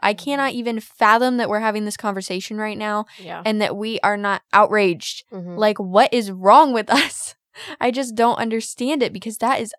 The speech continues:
Speaker 1: unbelievable. And when have you ever heard of that happening
Speaker 2: Mm-hmm.
Speaker 1: in America?
Speaker 2: Yeah.
Speaker 1: I mean, especially America. But honestly, this is not common. This is not something that we should just, like, put up with.
Speaker 2: Mm-hmm.
Speaker 1: And, I mean, with the Grammys that happened a few weeks ago and how we literally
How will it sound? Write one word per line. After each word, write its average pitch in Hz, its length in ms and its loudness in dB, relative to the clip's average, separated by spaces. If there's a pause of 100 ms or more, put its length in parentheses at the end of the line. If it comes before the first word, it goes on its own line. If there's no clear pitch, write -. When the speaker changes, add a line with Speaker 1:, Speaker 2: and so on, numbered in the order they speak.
Speaker 1:
unbelievable. 202 920 -4 (380)
And 214 140 -2
when 285 100 0
have 294 160 -2
you 202 120 -6
ever 214 240 0
heard 214 200 -4
of 196 100 -6
that 185 200 -6
happening 185 580 -6 (140)
Speaker 2:
Mm-hmm. 175 340 -12
Speaker 1:
in 202 480 -4
America? 190 760 -4 (260)
Speaker 2:
Yeah. 262 220 -8
Speaker 1:
I 214 100 -4
mean, 208 480 -6
especially 226 720 -2
America. 175 580 -8
But - 160 -6
honestly, 359 640 -2
this 262 260 -6
is 285 140 -8
not 262 320 -6
common. 214 480 -8
This 180 160 -8
is 214 100 -10
not 233 200 -2
something 240 300 -6
that 202 100 -6
we 202 100 -8
should 196 220 -8
just, 190 260 -10
like, 180 240 -10
put 214 220 -8
up 220 200 -4
with. - 280 -20 (100)
Speaker 2:
Mm-hmm. 175 300 -16 (100)
Speaker 1:
And, 226 400 -6
I 220 80 -6
mean, 220 220 -6
with 196 160 -8
the 185 100 -8
Grammys 202 720 -6
that 202 140 -6
happened 202 320 -6
a - 20 -8
few 202 220 -10
weeks 202 240 -8
ago 196 280 -2
and 202 160 -6
how 190 160 -2
we 175 200 -8
literally 185 640 0